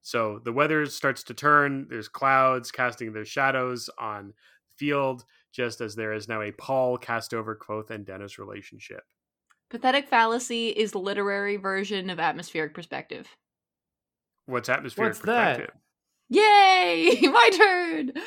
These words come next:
Speaker 2: Atmospheric perspective is in, uh, a piece of art when,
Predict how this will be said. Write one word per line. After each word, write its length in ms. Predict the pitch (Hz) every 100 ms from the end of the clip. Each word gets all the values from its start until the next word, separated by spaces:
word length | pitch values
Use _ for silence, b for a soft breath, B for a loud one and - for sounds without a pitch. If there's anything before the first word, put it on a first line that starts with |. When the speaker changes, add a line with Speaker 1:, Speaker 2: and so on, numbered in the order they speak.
| 311 B
Speaker 2:
Atmospheric 440 | 226 240 262 254
perspective 540 | 262 254 208 208 202 -
is 340 | 202 196 196 -
in, 320 | 190 185 185
uh, 580 | - 175 170 165 165 -
a 60 | -
piece 260 | 202 202
of 100 | 208
art 420 | 175 165 180 175 _ _ _
when, 600 | - 170 180 175 170 170